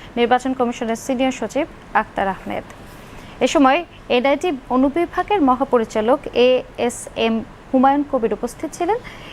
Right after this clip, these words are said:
ইসি সচিব বলেন, এক জানুয়ারি ক্র্যাশ প্রোগ্রাম শুরুর সময় অনিষ্পন্ন আবেদন সংখ্যা ছিল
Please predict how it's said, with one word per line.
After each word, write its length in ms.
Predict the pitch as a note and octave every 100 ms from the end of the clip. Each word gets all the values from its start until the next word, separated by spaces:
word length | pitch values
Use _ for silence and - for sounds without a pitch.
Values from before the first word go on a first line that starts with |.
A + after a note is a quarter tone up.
| - C4+
ইসি 160 | E4+ E4
সচিব 260 | F#4+ F#4 F4 A3+
বলেন, 220 | G#3 A3 A3+ - - B3+
এক 60 | C#4 C4
জানুয়ারি 340 | D#4 D#4+ F4 G4+ -
ক্র্যাশ 200 | C#4+ C#4 -
প্রোগ্রাম 280 | E4 F#4 F#4
শুরুর 240 | - D#4+ -
সময় 260 | D4 A3 G#3 - - - A3+
অনিষ্পন্ন 600 | B3+ - - E4 F4 F#4+ G#4+ F#4+ A3+
আবেদন 300 | A3 B3+ D#4+ F4+ -
সংখ্যা 300 | D#4+ - D#4+
ছিল 120 | D#4+